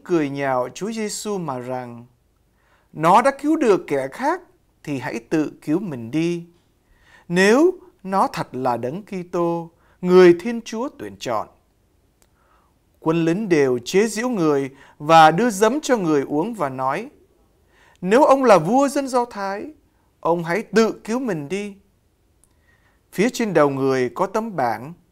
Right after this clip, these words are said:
đề chữ Hy Lạp, Latin và Do Thái như sau: "Người này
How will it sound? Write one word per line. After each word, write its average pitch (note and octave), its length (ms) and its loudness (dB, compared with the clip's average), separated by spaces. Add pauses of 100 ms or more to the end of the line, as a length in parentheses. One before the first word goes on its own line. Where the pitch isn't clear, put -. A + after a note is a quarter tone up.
(280)
đề C3 480 -2
chữ E3 300 -8
Hy G#3 140 -8
Lạp, C3+ 300 -2 (400)
Latin E3 540 -6 (180)
và A#2 220 -8
Do D3 240 -6
Thái C#3+ 340 -8
như F3 180 -8
sau: C#3 460 -8 (560)
"Người F#3+ 300 6
này E3+ 440 2